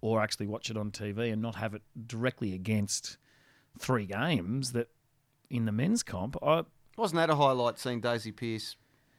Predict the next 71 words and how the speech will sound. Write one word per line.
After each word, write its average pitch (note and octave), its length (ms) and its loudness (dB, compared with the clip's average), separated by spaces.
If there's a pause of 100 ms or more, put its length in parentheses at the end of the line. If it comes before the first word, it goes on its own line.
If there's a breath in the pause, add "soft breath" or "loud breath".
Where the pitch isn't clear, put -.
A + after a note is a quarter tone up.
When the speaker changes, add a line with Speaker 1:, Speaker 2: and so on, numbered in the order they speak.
(220)
Speaker 2:
bring A#2+ 220 0
the G#2+ 80 -2
Speaker 1:
Oh, G#3 240 12
bring E3 220 10
the C#3 60 8
twins. A#3 440 10
Speaker 2:
bring A#2 180 4
the - 60 -14
twins D3+ 260 0
in? B2 60 8
Speaker 1:
Yeah, D#3 320 12
and D#3+ 120 10
she'll C#4 140 8
bounce G2 300 4
back. F#3+ 160 6
She'll B3+ 160 6
be A2+ 80 0
straight - 320 4
back - 220 2
in B2+ 420 2
Speaker 2:
Oh. - 40 0
Speaker 1:
next C#3 200 4
season, A3 340 8
won't C#4+ 180 6
she? E4 360 4
Speaker 2:
I E3 80 -2
think - 160 -6
the - 60 -20
twins F#3 280 -2
will C3+ 80 -4
be A2+ 80 -2
playing, G2+ 340 -4
knowing G#2+ 200 -2
Speaker 1:
That's B2 260 6
Speaker 2:
Daisy D#3 220 12
Speaker 1:
a - 20 4
fair E3+ 140 12
Speaker 2:
Pearce. E3 100 6
Speaker 1:
call. F#3 480 10
Fair D#3+ 320 0
call. C#3+ 400 2 (560 loud breath)
Well, C#3+ 100 8
there F3+ 100 10
you F3 100 10
go. C#3 180 10
A B2 240 8
F C#3+ 80 4
L. E3+ 60 6
Speaker 2:
One G3 360 6 (140)
preemptive D#3 580 2
rinse A2+ 280 -4
that A2 80 -6
I A2+ 120 0
would B2 160 0
like B2 200 -2
to - 60 -10
give, C#3+ 300 -4
Speaker 1:
Ooh, F3+ 140 0
Speaker 2:
and B2+ 100 2
Speaker 1:
just B2 160 -2
Speaker 2:
it's G#2+ 140 -2
Speaker 1:
a - 60 -10
Speaker 2:
how E3 300 2
the C3+ 140 -4
Speaker 1:
pre-curse. C#3+ 600 10
Speaker 2:
show, B2+ 80 -2
the A#2+ 40 -2
show C#3 320 2
is B2 140 -2
going A#2 260 -2
to A#2 120 -8